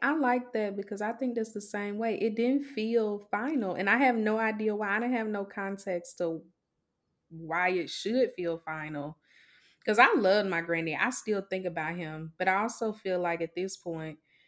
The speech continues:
I think he been with me for a minute. Like, I just think he been with me even when I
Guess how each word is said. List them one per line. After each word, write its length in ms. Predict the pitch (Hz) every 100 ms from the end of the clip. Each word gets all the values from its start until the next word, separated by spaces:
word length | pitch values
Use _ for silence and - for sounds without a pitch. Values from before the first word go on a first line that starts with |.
| _ _ _ 175
I 120 | 247
think 220 | 294 175
he 140 | 208 185
been 220 | 165 156
with 120 | 160
me 160 | 165 170
for 240 | 160 151
a 40 | 147
minute. 480 | 160 160 147 139 -
Like, 160 | 151 160
I 100 | 175
just 260 | 175 170
think 160 | 156 151
he 180 | 180 170
been 280 | 160 160
with 140 | 156 151
me 140 | 151
even 300 | 147 156 160
when 160 | 156 151
I 180 | 143